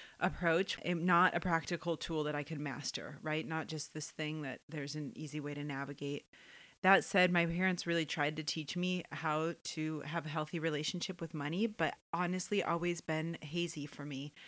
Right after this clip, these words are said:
And that's no one's responsibility but mine. And so my solution for a lot of life was to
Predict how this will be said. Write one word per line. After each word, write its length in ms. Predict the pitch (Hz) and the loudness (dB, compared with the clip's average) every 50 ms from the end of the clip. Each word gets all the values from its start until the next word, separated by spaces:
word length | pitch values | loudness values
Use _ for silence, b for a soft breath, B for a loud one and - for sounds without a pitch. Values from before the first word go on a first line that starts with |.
| B B B - | B B B -4
And 500 | - 190 185 190 190 185 190 196 180 - - - | 0 2 2 4 4 4 2 2 0 -4 -4 0
that's 280 | 185 175 170 165 - | 2 2 2 2 0
no 140 | 175 170 165 | 0 2 2
one's 240 | 170 170 170 165 165 | 2 2 0 0 -4
responsibility 680 | 170 156 - - 175 170 - 165 160 170 170 165 165 165 | -6 -6 -2 -2 -2 -2 -2 -2 0 0 0 0 0 -2
but 120 | 160 156 - | -4 -2 -2
mine. 320 | 202 226 233 180 156 139 - _ _ _ _ - - - _ - - - | 0 0 0 -2 -2 -6 -10 _ _ _ _ -18 -18 -18 _ -14 -8 -4
And 200 | 170 170 156 - | -2 -2 -2 -2
so 380 | - - 190 175 175 170 160 - - _ _ _ - | -2 0 2 2 2 2 0 -2 -4 _ _ _ -4
my 260 | 170 175 165 190 269 | 0 4 6 6 6
solution 580 | 262 - - 202 180 170 165 - - 165 156 151 | 4 2 0 2 2 2 2 0 0 -2 -2 -2
for 160 | - 170 160 | -2 0 0
a 80 | 156 | 0
lot 180 | 156 156 147 147 | 2 0 0 -2
of 100 | 151 147 | -2 -4
life 340 | 156 139 135 147 165 - - B B B B B B - | -4 -4 -2 -2 -4 -6 -8 B B B B B B -4
was 260 | 170 165 - - - | -2 0 2 0 0
to 580 | - - - - 190 185 175 165 165 165 151 | -2 -4 -6 -2 -2 0 0 0 -2 -2 -4